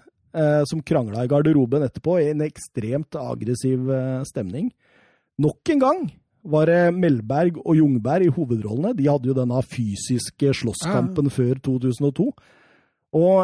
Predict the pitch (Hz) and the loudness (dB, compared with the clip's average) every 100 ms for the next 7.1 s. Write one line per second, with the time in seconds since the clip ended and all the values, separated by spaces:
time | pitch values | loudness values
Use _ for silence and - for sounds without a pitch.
0 | 185 185 180 185 - - _ _ _ _ | 2 -2 -4 -10 -16 -20 _ _ _ _
1 | - 135 175 220 - 147 165 - 196 185 | -10 -2 2 2 2 2 2 2 2 4
2 | 170 - 156 160 - - 131 123 - 185 | 2 2 2 2 0 0 2 2 0 0
3 | 196 202 190 147 117 165 233 175 _ _ | 2 4 4 2 2 0 0 -4 _ _
4 | _ - 151 151 185 185 - 135 147 147 | _ -6 -2 0 0 -2 0 2 4 2
5 | - 165 - 139 160 - 143 147 143 127 | 2 -2 0 0 0 0 2 2 4 2
6 | 113 143 - - - - - 208 - - | 2 0 -2 -12 -10 -8 -2 -2 -2 -16